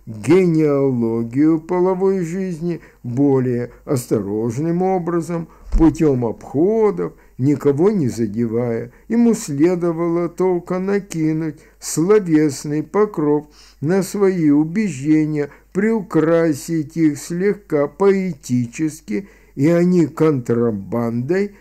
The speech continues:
проникли бы в общество, никому особенно не бросаясь в глаза.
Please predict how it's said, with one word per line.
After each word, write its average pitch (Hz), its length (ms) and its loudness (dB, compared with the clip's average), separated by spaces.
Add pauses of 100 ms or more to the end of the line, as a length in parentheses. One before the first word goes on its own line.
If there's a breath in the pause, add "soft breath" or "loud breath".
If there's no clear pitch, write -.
(180 soft breath)
проникли 160 800 2
бы 196 220 -2
в 170 140 -2
общество, 156 760 0 (160 soft breath)
никому 170 600 2
особенно 208 840 -2 (240 soft breath)
не 185 480 2 (160)
бросаясь 127 720 0
в 101 40 -14
глаза. 113 640 -2